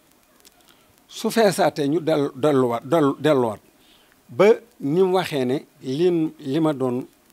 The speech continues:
li ma doon laaj mat na. Léegi boo daayira yi, euh, daayira yi dan daa def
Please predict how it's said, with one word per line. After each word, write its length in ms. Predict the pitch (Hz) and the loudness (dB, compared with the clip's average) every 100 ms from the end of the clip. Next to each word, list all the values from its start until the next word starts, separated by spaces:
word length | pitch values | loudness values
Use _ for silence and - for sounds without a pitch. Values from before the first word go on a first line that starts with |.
| _ _ _ _ _ _ - | _ _ _ _ _ _ -16
li 160 | 113 117 | -10 -10
ma 100 | 113 | -10
doon 180 | 101 98 | -10 -12
laaj 140 | 95 | -12
mat 160 | 101 98 - | -14 -18 -18
na. 80 | - - _ _ _ _ _ _ _ _ _ _ _ _ _ _ _ _ _ _ _ _ _ | -20 -20 _ _ _ _ _ _ _ _ _ _ _ _ _ _ _ _ _ _ _ _ _
Léegi 320 | 165 214 151 - _ | -2 -2 -2 -6 _
boo 960 | - 170 208 202 190 185 175 170 160 156 | -8 -2 0 2 0 0 0 -2 -4 -4
daayira 360 | 165 190 151 120 | 0 0 0 -2
yi, 140 | 90 - _ _ _ _ _ _ _ _ _ _ _ _ _ _ _ _ _ _ _ _ _ _ _ _ _ _ _ _ _ | -8 -20 _ _ _ _ _ _ _ _ _ _ _ _ _ _ _ _ _ _ _ _ _ _ _ _ _ _ _ _ _
euh, 420 | 120 117 117 117 - - - 131 | -14 -12 -12 -14 -16 -20 -14 -10
daayira 280 | 190 180 | -8 -8
yi 140 | 110 127 - _ - _ _ - - _ _ _ _ _ _ | -10 -10 -16 _ -20 _ _ -20 -20 _ _ _ _ _ _
dan 140 | 139 151 | -10 -6
daa 140 | 147 | -6
def 260 | 117 - | -8 -12